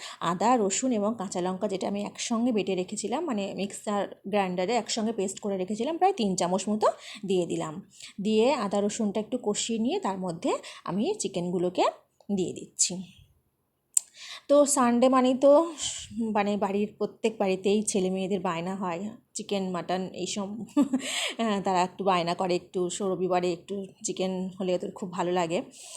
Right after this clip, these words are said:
তো দেখো চিকেনটাকে আমি কষাতে শুরু করে দিয়েছি এবং তার মধ্যে গ্রেট করে রেখেছিলাম একটা বড় ধর-, বড় সড়ো একটা টমেটো, সেটাকে দিয়ে দিলাম। দিয়ে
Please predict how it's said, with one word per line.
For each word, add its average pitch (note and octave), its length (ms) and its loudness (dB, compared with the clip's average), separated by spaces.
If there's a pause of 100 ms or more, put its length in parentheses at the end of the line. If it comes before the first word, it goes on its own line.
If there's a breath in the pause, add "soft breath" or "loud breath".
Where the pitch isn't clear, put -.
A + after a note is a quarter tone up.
(320 loud breath)
তো A#3 120 8
দেখো A3 260 2
চিকেনটাকে A3+ 460 0
আমি A3 200 2
কষাতে G3+ 360 2
শুরু G#3 200 0
করে G3+ 220 2
দিয়েছি G3+ 400 2
এবং G#3+ 200 2
তার G3 180 0
মধ্যে F#3+ 300 0
গ্রেট F#3+ 300 2
করে G3+ 180 0
রেখেছিলাম G#3 400 0
একটা G3+ 200 0
বড় F3+ 320 2
ধর-, G3 300 -2
বড় F#3 240 2
সড়ো G#3 260 0
একটা G3 200 -2
টমেটো, G3 420 2
সেটাকে F#3 460 -2
দিয়ে F3+ 220 0
দিলাম। G#3 400 2
দিয়ে F#3 380 0